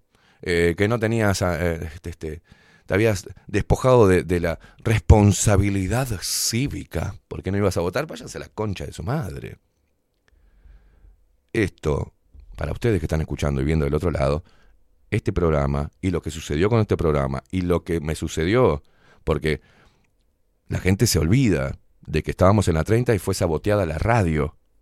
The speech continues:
Dos veces nos cortaron los cables para que el programa no saliera al aire. En democracia. A mí me hicieron mierda el auto dejándome papelitos de,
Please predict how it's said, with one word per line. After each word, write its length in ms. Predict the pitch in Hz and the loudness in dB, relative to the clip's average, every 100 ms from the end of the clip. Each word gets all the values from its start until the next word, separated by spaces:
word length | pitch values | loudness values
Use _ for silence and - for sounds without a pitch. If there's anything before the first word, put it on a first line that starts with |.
| _ _ _ _ _ _ _ _ _ _ - | _ _ _ _ _ _ _ _ _ _ -10
Dos 240 | 85 107 | 0 2
veces 240 | 120 123 87 | 4 2 0
nos 100 | 78 | -2
cortaron 340 | 78 76 80 | -2 0 2
los 100 | 76 | 2
cables 400 | - 73 64 71 _ _ _ _ _ _ _ _ _ _ _ _ _ | 0 -2 -2 -8 _ _ _ _ _ _ _ _ _ _ _ _ _
para 180 | - 76 | -8 -6
que 100 | 78 | -6
el 40 | |
programa 340 | 71 76 82 82 | -4 0 2 2
no 60 | |
saliera 300 | 76 73 71 | 0 -4 -4
al 80 | 69 | -4
aire. 260 | 73 69 - - _ _ _ _ _ _ _ _ _ - | -6 -8 -12 -14 _ _ _ _ _ _ _ _ _ -10
En 80 | 73 | -4
democracia. 720 | 65 65 98 87 - 64 - _ _ _ _ _ _ _ _ _ _ _ _ | -4 0 0 0 -4 -8 -12 _ _ _ _ _ _ _ _ _ _ _ _
A 80 | - | 0
mí 80 | 101 | 4
me 80 | 117 | 4
hicieron 240 | 82 78 | 4 2
mierda 260 | 78 80 78 | 4 4 2
el 80 | 85 | 2
auto 460 | 120 98 87 76 | 2 2 0 -2
dejándome 800 | - 78 82 82 76 71 71 71 | -6 -6 -2 -2 0 0 0 0
papelitos 480 | 67 76 87 101 78 | 0 0 0 0 0
de, 320 | 69 67 64 | 0 -2 -6